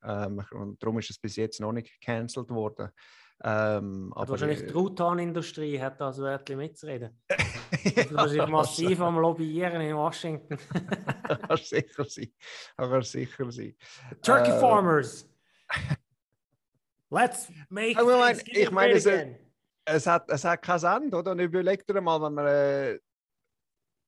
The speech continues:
Speaker 1: welche Tage sind official holidays, oder? Ich meine, jetzt hat man dann ja den Juneteenth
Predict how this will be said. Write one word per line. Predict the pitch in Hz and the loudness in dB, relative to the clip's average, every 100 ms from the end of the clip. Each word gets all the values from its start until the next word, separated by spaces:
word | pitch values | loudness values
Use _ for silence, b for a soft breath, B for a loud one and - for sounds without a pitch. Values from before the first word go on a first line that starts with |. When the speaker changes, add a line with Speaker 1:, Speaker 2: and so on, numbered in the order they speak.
| _ _ | _ _
Speaker 1:
welche | - 165 175 185 - | -10 -4 -2 -2 0
Tage | 135 139 147 - 131 | 2 2 0 -6 -12
sind | 127 - | -8 -4
official | 117 - 156 - 135 107 | -4 -2 -2 -2 -2 0
holidays, | 117 120 98 85 98 | -2 -2 -4 -6 -10
oder? | 90 101 | -8 -6
Ich | |
meine, | 117 123 | -2 -2
jetzt | 135 | 0
hat | 123 | 0
man | 120 | 2
dann | 120 131 | 2 2
ja | 123 | 0
den | 120 - | -2 -2
Juneteenth | 143 139 135 - 151 131 135 | -2 -2 -4 -4 -2 -2 -4